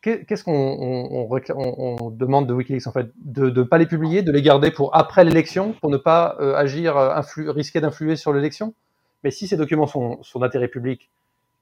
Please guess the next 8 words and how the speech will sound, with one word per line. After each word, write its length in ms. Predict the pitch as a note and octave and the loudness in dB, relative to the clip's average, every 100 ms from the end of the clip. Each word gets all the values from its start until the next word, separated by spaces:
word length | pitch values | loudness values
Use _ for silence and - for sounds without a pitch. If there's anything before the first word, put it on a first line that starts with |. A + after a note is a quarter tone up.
| _ | _
c'est 160 | - B2 | -6 -4
leur 80 | |
travail 440 | - - E3+ D4 G#3 | -4 0 2 4 4
de, 240 | D3 C3 C#3 F3+ F#3 | 4 4 0 -8 -10
de, 360 | A#2 C3+ B2+ | -4 0 2
de 140 | B2 B2 | 0 -2
les 100 | B2+ | -4
publier. 540 | C3 B2+ C3 B2+ B2 | -4 -4 0 0 -2